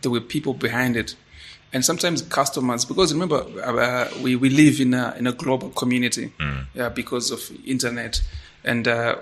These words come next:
Speaker 1: we speak about connectivity. Connectivity is not just like, okay,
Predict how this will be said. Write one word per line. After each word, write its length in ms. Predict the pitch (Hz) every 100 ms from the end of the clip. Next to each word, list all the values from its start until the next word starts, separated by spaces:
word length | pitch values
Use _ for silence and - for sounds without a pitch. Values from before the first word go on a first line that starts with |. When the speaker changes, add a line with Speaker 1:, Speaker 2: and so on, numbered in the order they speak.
| -
Speaker 1:
we 200 | - 120
speak 300 | 127 127 147
about 300 | 143 123 120
connectivity. 720 | - 123 117 - 117 117 - 117
Connectivity 580 | - 139 - 196 175 147
is 140 | 131
not 160 | 139 131
just 300 | 123 - 120
like, 180 | 110
okay, 440 | 110 - 120 110